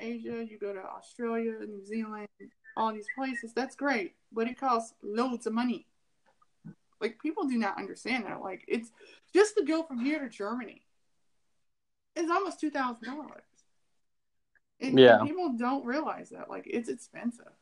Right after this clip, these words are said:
Speaker 1: It's not, it's, it,
Speaker 2: Mm-hmm.
Speaker 1: not to mention, once you get there, you gotta have a place to stay.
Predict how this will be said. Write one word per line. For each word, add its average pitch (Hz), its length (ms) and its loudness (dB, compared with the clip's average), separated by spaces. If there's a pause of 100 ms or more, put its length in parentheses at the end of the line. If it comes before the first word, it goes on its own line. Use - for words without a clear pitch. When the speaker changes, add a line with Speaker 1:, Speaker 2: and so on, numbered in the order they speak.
(140)
Speaker 1:
It's 226 240 -6
not, 311 140 -2 (440)
it's, 226 160 -2
it, 254 200 4
Speaker 2:
Mm-hmm. 127 480 6
Speaker 1:
not 262 220 6
to 254 80 2
mention, 226 440 0 (560)
once 226 380 4
you 233 60 0
get 233 240 0
there, 190 160 0
you 190 100 -10
gotta 180 200 -2
have 180 180 -8
a - 40 -14
place - 240 -8
to - 80 -20
stay. - 440 -16